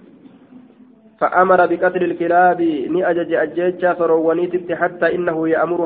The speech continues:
هم inni ajaju, ajaju takkatti بقتل كلب الحائط الصغير. Ajjeechaa saree ooyiruu xiqqashoo eeyduutitti. ويترك ni lakkisa كلب الحائط الكبير. Ajjeechaa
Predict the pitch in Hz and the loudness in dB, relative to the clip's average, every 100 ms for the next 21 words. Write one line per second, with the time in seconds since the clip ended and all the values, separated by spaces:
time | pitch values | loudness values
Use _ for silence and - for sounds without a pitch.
0 | 165 170 170 175 170 160 156 170 156 151 | -2 -4 -4 -2 -2 -2 -6 -4 -4 -4
1 | 151 151 180 180 180 220 180 - - - | -4 -4 -2 -4 -6 -12 -14 -18 -20 -20
2 | - 151 156 - 175 160 135 - - - | -6 -4 0 -2 -2 -4 -4 -8 -14 -4
3 | 170 180 170 165 175 170 165 - 160 170 | -2 0 -2 0 -2 -2 -6 -4 -2 0
4 | 180 185 175 156 151 170 180 175 175 170 | 2 0 -2 -8 -4 -8 -4 -4 -2 -2
5 | 170 180 180 175 - - - - 147 156 | -2 0 -2 -4 -12 -20 -18 -4 -2 0
6 | 165 165 151 151 156 165 135 143 135 151 | -2 -6 -6 -6 -4 -4 -2 -4 -6 -8
7 | 151 - - - - _ _ _ _ _ | -8 -14 -20 -20 -20 _ _ _ _ _
8 | _ - 147 180 180 180 185 180 180 175 | _ -2 4 4 4 0 0 0 2 0
9 | 170 160 156 151 170 185 180 170 160 175 | 0 -2 0 2 2 2 4 0 2 2
10 | 165 165 156 151 156 175 147 110 - - | 2 -4 -4 0 0 0 -2 -6 -8 -20
11 | - - - - - - - - 147 143 | -20 -20 -20 -20 -20 -20 -20 -8 -4 -2
12 | 160 175 - 185 190 175 | -2 -2 2 2 2 -4